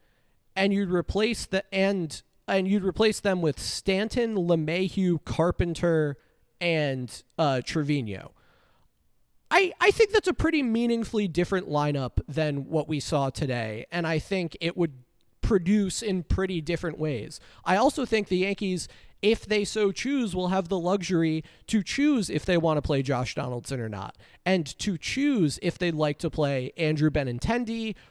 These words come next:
or Harrison Bader or Aaron Hicks, depending on how they structure the outfield. They at least won't have to play all three of them. Um, I think Anthony Rizzo,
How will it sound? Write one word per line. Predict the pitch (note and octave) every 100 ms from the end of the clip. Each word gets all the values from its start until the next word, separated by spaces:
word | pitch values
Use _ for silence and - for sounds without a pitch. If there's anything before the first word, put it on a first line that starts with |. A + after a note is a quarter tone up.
| _
or | D3+ D3 C3+
Harrison | D#3 C#3+ C3 C#3
Bader | C3 F#3+ A3+ G#3+ G#3
or | F#3 D#3
Aaron | D#3 D3 C#3+
Hicks, | D3 D3 - -
depending | D3 F3 F3 F3
on | D#3+
how | D#3+
they | D3+ D3
structure | - E3+ D3 D#3
the | C3+ D3
outfield. | F3+ - A2 A2
They | D#3
at | E3
least | F#3 A#3 -
won't | F3+ D#3+
have | D#3+
to | D#3
play | C#3 C#3
all | C3+ D3+ C#3+
three | - D3 G#3+
of | F3 -
them. | G2+ A#2+ F3+ - - _ -
Um, | F3+ F3+ E3+ D3 C3 - _ _ _ _ - -
I | G#3+
think | G3+ C4+ - - - - - - - _
Anthony | A3 B3+ D4 A#3+
Rizzo, | F3 A3 B3 E3 D3 D#3